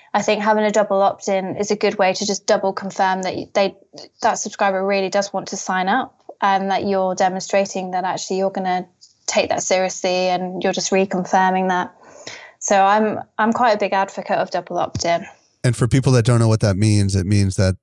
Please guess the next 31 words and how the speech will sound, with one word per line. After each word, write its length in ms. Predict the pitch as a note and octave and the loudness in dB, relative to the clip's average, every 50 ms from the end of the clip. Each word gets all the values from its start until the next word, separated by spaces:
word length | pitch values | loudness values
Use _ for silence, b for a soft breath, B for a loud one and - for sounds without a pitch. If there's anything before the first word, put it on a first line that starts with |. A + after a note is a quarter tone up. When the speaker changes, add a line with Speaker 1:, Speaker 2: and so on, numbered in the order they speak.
| _ _ _ | _ _ _
Speaker 2:
there's 260 | - B2 A#2+ G#2+ G2 | 0 2 2 4 4
an 120 | G#2 G2 G2+ | 2 2 2
email 260 | A2 A#2+ A#2+ A2+ G#2+ | 4 4 4 4 4
that 140 | G#2 G#2 F#2+ | 2 2 0
gets 200 | - - F#2+ - | 0 -2 -4 -2
sent 280 | - - G#2+ G2+ - - | -2 0 0 0 -2 -2
confirming 600 | - - G2 F2+ - - C3 A#2+ A2+ G#2+ G#2 G2 | -4 -4 -4 -4 -2 0 2 2 4 4 4 4
they 120 | G2 G2 | 2 2
wanna 260 | G2 F#2+ G2 F#2+ F#2+ | 2 2 2 0 0
get 240 | F#2+ G#2+ G2+ F#2+ E2+ - - | 0 0 0 0 0 -2 -2
added 380 | G2 F#2+ G2 G2+ G#2 G2 F#2 - | -2 0 0 0 -2 -2 -2 -2
to 140 | - G2+ F#2 | -2 0 2
whatever 360 | F#2+ F#2 - F#2+ F2+ F#2 F2+ | 2 2 2 2 2 2 2
it 80 | F2 | 2
is, 380 | F#2 F#2 F2+ F2+ F2+ - - - _ _ _ - | 2 2 0 0 -2 -4 -10 -14 _ _ _ -2
you 100 | A#2+ G#2+ | -2 0
know, 320 | F#2+ F#2 F#2 F2+ F2+ F2+ - | 2 2 2 2 0 -2 -2
you've 200 | - G2+ F#2+ F#2 | -2 -2 -2 0
added 300 | F2+ F2+ F#2 F#2 F#2 F2+ | 0 -2 -2 -2 -2 -4
them 180 | G2+ G2 F2+ | -4 -4 -4
to. 260 | E2+ - - F2 E2+ G2 B B B B B B B B _ | -4 -4 -2 -2 -2 -4 B B B B B B B B _
They 120 | - B2 A2+ | 0 2 2
have 180 | G#2+ G2 - | 2 0 -2
to 80 | - A#2 | -4 -6
click 260 | - - B2+ G#2 - | -2 -2 -2 0 0
that 220 | - G#2 G2+ F#2 | 0 2 2 2
email 340 | G2 F#2 F2 F#2+ F2+ F2 G2 | 0 0 0 0 0 0 0
and 240 | - G#2+ G2+ F#2 F#2 | 0 0 0 2 2
then 380 | G2+ G#2 G2+ G2 F#2 F#2 F2+ - _ _ _ _ - | 2 2 4 2 0 -2 -4 -8 _ _ _ _ -4
they 180 | - G#2+ G2+ | 0 0 2
get 300 | F#2+ F#2+ F#2+ F2+ F2 E2 | 2 2 2 2 2 0